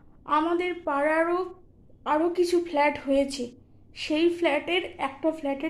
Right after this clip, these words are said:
ট্রান্সফরমারের খুব প্রবলেম হচ্ছে। তার ফলে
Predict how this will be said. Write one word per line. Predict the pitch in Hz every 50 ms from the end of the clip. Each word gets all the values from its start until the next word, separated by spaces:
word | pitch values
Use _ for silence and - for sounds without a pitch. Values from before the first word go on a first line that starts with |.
| 320 -
ট্রান্সফরমারের | 320 285 285 311 302 - - 330 285 311 320 330 339
খুব | 339 359 370
প্রবলেম | 370 320 277 254 240 262 254 247 220
হচ্ছে। | 214 - - - - - - - - - - - - - - - - - - - - - - -
তার | 294 277 311 339 339 - -
ফলে | - 339 330 330 349 370 440 440